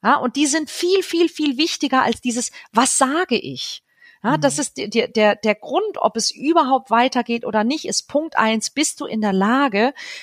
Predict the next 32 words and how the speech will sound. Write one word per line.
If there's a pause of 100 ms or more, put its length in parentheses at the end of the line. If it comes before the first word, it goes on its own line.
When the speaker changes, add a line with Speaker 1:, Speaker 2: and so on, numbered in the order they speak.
Speaker 1:
einen
Blick,
als
Mann
zum
Beispiel
einen
Blickkontakt
überhaupt
zu
erkennen? (680)
Das
ist
was,
ich
habe
einen,
einen
Workshop,
der
heißt
Komm
in
Kontakt
und
da
gibt's
eine
Übung,
die
ist
wirklich,